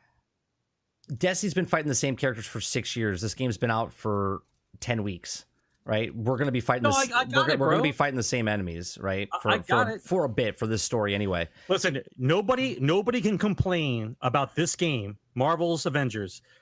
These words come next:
Speaker 2: about having to fight the same enemies. No, not one person's allowed to open their mouth about fighting the same enemies. I've been fighting the same enemies in Destiny for six years.
Speaker 1: Yeah,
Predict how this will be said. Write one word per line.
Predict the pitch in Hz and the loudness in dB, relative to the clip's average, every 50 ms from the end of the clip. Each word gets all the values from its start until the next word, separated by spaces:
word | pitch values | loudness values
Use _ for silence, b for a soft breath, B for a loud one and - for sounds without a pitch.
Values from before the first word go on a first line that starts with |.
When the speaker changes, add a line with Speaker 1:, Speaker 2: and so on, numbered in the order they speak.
| b b | b b
Speaker 2:
about | - 139 160 147 143 139 127 | 0 2 2 2 2 2 2
having | 156 160 170 170 | 2 2 2 0
to | 165 165 | 0 0
fight | - - 165 151 135 | 0 0 0 0 0
the | - 143 | -4 -4
same | - - 160 147 143 | -2 0 0 0 2
enemies. | 139 127 117 104 95 - - - - _ | 0 0 -2 -4 -6 -12 -16 -20 -10 _
No, | 120 151 185 214 175 160 | 0 2 2 2 2 0
not | 165 170 160 151 | 0 0 0 0
one | 165 202 247 262 247 | 2 2 2 2 0
person's | - 220 226 233 - - 226 196 | 0 0 0 0 0 0 0 2
allowed | 170 185 185 170 - | 2 2 2 2 2
to | 185 | 0
open | 165 180 170 190 175 | 0 2 2 0 2
their | 170 156 | 2 2
mouth | 156 151 147 143 - - | 2 2 2 2 0 0
about | 131 135 131 135 - - | 0 0 0 0 -2 -2
fighting | - 151 147 143 143 | 0 0 0 0 0
the | 139 127 | -2 -2
same | - - 135 127 | 0 0 0 0
enemies. | 123 117 107 101 98 95 - - - _ _ _ _ _ _ | 0 0 -2 -4 -8 -10 -14 -18 -20 _ _ _ _ _ _
I've | 131 151 | -2 0
been | 175 175 | 0 0
fighting | - 196 185 196 156 147 | 2 0 0 0 -2 -2
the | 131 | -2
same | - - - - - 214 240 277 277 | 0 0 0 2 2 2 2 2 2
enemies | 262 247 233 220 214 190 160 | 2 2 2 2 2 2 2
in | 185 160 | 0 2
Destiny | 139 170 151 139 - 165 170 156 | 2 0 0 0 -2 -2 -2 -2
for | - - 135 | -2 -2 -4
six | 123 - - - - 202 - - - | -2 -2 0 0 0 0 -2 -4 -4
years. | 143 147 170 175 151 107 87 - - - - - | -2 0 0 0 0 -2 -4 -6 -12 -14 -6 -4
Speaker 1:
Yeah, | 107 87 | -4 -4